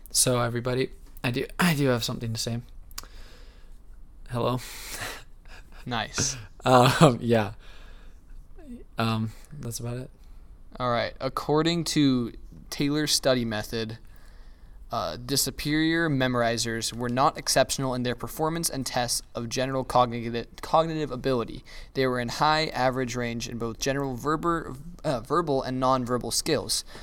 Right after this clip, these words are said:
Speaker 2: Uh, comparable, uh, da, da, da, da, da. Okay, sorry, I read the wrong part. Uh,
Speaker 1: No,
Speaker 2: in
Speaker 1: you're good.
Speaker 2: short, this study completely destroyed the common assumption that a great memory is a gift. Superior memory is not something we are born with.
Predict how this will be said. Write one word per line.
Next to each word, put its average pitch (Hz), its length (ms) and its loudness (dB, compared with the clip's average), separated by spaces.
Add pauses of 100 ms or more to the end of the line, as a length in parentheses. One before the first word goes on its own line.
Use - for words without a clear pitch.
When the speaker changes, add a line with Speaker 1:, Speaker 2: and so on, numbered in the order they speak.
(280)
Speaker 2:
Uh, 120 220 -2
comparable, 117 560 -2 (340)
uh, 107 220 -6
da, 104 280 -8
da, - 120 -10
da, 95 140 -8
da, - 120 -12 (140)
da. - 240 -10 (880)
Okay, 135 160 -6
sorry, 117 280 0
I 135 100 2
read 135 120 0
the 123 80 -2
wrong 120 140 0
part. - 200 -4 (300)
Uh, 143 140 4
Speaker 1:
No, 123 60 4
Speaker 2:
in - 40 6
Speaker 1:
you're 117 80 8
good. - 20 8
Speaker 2:
short, 127 340 6 (180)
this 170 160 6
study 147 400 6
completely 175 580 -2
destroyed 139 640 4
the 123 60 -2
common 170 300 2
assumption 117 600 0
that 131 100 0
a 123 80 0
great 135 380 0
memory 131 320 0
is 117 180 -4
a 117 60 -2
gift. - 520 -2 (280)
Superior 196 600 0
memory 135 440 2
is 123 180 -2
not 143 220 4
something 170 320 -2
we 160 100 -2
are 160 100 2
born 117 320 -2
with. 113 240 -6